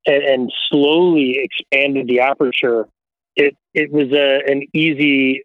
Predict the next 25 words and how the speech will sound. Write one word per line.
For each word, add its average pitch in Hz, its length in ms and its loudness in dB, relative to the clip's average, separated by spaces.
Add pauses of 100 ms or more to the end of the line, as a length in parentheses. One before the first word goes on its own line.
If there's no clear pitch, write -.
(100)
and, 123 500 0 (120)
uh, 120 380 2 (220)
quick 156 200 -2 (100)
scale-up 143 400 0
process 113 680 -2 (100)
once 120 240 -2
we 127 100 0
knew 120 260 0
we 110 60 -6
had 110 120 -4
product 113 280 0
market 110 340 -4
fit. 95 140 0 (480)
But 143 60 2
when 156 120 2
you 147 120 0
have 147 120 0
it 139 60 0
everywhere 226 540 0 (160)
and 143 160 0
there's 123 200 -2
so 180 80 2
many 202 140 0
different 190 240 -2
retailers, 185 560 0